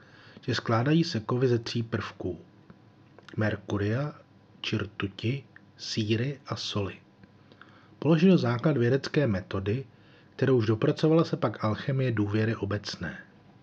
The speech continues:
Džafar praví: "Souď prostředky ku splozování a proměňování kovů,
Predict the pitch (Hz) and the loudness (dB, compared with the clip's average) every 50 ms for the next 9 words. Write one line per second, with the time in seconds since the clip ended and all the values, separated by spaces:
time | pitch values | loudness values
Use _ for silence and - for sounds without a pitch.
0 | _ - - - - _ - - - - - - 117 113 - - - 143 - - | _ -20 -20 -20 -20 _ -20 -20 -20 -14 -6 -2 0 0 0 2 0 0 0 0
1 | - 113 107 104 92 90 92 87 90 87 - - - - - - - - - - | 0 0 0 0 -2 -2 -4 -4 -6 -6 -10 -16 -20 -20 -20 -20 -20 -20 -20 -20
2 | - - - - - 117 110 104 - - 113 113 110 - - - 165 165 - - | -20 -20 -14 -4 -2 -2 -2 -2 -2 -4 -2 -2 -2 -2 0 0 0 2 4 2
3 | 156 151 - 117 117 - - - 110 107 107 127 127 147 147 147 147 143 139 - | 2 4 4 0 0 0 -4 -2 -2 0 2 2 2 2 2 2 2 2 0 -2
4 | 135 - - 110 104 117 123 127 135 139 147 147 139 135 120 107 101 - - 104 | -4 -4 -4 -2 -2 0 0 0 0 0 2 2 2 0 0 -2 -2 -4 -4 -4
5 | 98 95 98 98 95 95 110 131 - | -4 -2 -2 -2 -2 -2 -4 -6 -8